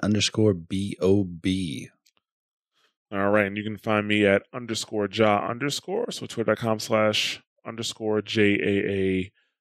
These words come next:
Speaker 2: underscore. If you enjoy the show, you wanna help us out, the best way to do that is to share with others and also to leave a rating and review on your podcast platform of choice.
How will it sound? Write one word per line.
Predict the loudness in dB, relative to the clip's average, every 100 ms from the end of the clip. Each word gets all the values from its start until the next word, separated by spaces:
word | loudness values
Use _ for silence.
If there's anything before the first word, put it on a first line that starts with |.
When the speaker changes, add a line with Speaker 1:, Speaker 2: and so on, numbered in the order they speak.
| _ -12
Speaker 2:
underscore. | -8 -6 0 0 0 -4 -18 _ _
If | -4 -4 -2
you | 0 0
enjoy | 2 4
the | 4
show, | 2
you | -2
wanna | 0 2
help | 2
us | 2 2
out, | 2
the | 2
best | 0 2
way | 2
to |
do | 4 6
that | 6
is | 6
to |
share | 4 6 6 6
with | 4
others | 4 6 6 6
and | 0
also | -2 0 -2
to | -2 -2
leave | 0 0
a | 0
rating | 2 2 4 -2 -4
and | -6 -4
review | -6 -8 -4 0 0 -2 _ _ _
on | -6
your | -4
podcast | -2 0 2 2 2
platform | 0 -4 -6
of | -10
choice. | 2 4 4 0